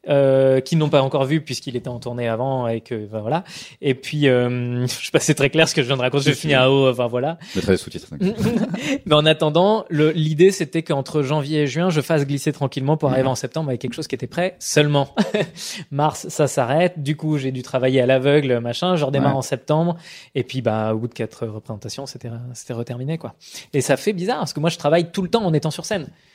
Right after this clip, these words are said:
Speaker 2: Ouais.
Speaker 1: Là, d'un coup, je fais de la théorie. Je déteste ça.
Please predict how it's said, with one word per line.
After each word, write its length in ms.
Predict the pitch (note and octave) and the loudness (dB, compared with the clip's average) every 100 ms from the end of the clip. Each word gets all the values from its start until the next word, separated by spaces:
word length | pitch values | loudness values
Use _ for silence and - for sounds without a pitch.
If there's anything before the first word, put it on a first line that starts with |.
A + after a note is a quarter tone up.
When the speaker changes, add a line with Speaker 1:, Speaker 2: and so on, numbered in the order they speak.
| _ D3 | _ -20
Speaker 2:
Ouais. 80 | C3+ | -14
Speaker 1:
Là, 200 | B2+ E3 | 0 0
d'un 120 | D#3+ A#2+ | 2 -4
coup, 140 | - | -8
je 60 | B2 | -8
fais 80 | B2+ | -8
de 40 | |
la 80 | A#2 | -6
théorie. 380 | E3 D#3+ C#3 - _ _ _ _ _ _ - - - | -2 -2 -4 -12 _ _ _ _ _ _ -20 -20 -18
Je 120 | - | -8
déteste 420 | A#2 D3+ F3+ E3+ C#3 | -6 -2 -4 -4 -8
ça. 180 | C3+ | -8